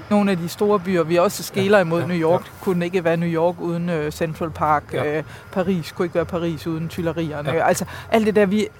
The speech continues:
Speaker 1: vi skal passe på, at vi ikke kvæler alle de åndehuller, der så er i en by.
Speaker 2: Ja.
Speaker 1: Og det er der en lidt stor tendens til i Aarhus lige for tiden, at vi tænker meget, "Kæft, der bliver bare, der bliver bygget alle
Speaker 2: Ja.
Speaker 1: steder." Altså ud langs Søren Friks Vej,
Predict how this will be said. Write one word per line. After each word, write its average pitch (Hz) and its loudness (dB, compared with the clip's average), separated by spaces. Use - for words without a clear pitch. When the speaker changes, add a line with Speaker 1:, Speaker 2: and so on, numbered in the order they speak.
Speaker 1:
vi 214 2
skal - -2
passe - -8
på, 294 6
at 202 2
vi 185 0
ikke 185 -2
kvæler 202 0
alle 185 0
de 196 -2
åndehuller, 180 2
der 175 0
så - -4
er 190 0
i 202 2
en 180 2
by. 175 -4
Speaker 2:
Ja. 143 -4
Speaker 1:
Og 185 2
det 208 6
er 196 2
der 185 4
en 196 4
lidt 226 0
stor - -2
tendens 180 -4
til 190 -4
i 180 -2
Aarhus 180 -2
lige 180 -4
for 185 -8
tiden, 165 -4
at - 2
vi 180 -2
tænker 185 -2
meget, 180 4
"Kæft, - 0
der - 4
bliver 165 -2
bare, 147 2
der 156 2
bliver 160 -2
bygget 165 -2
alle 170 0
Speaker 2:
Ja. 180 0
Speaker 1:
steder." 156 -2
Altså 170 -2
ud 220 0
langs 180 -2
Søren 175 0
Friks 190 -4
Vej, 156 0